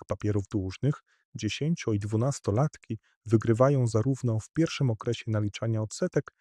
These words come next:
jak i w kolejnych latach. Obligacje te pozwalają chronić realną wartość kapitału. Jeśli inflacja wzrośnie, oprocentowanie też pójdzie w górę.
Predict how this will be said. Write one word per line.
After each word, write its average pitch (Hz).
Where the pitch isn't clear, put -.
jak 185
i 135
w -
kolejnych 95
latach. 92
Obligacje 104
te 143
pozwalają 113
chronić 143
realną 135
wartość -
kapitału. -
Jeśli 110
inflacja 110
wzrośnie, 127
oprocentowanie 127
też -
pójdzie 95
w -
górę. 101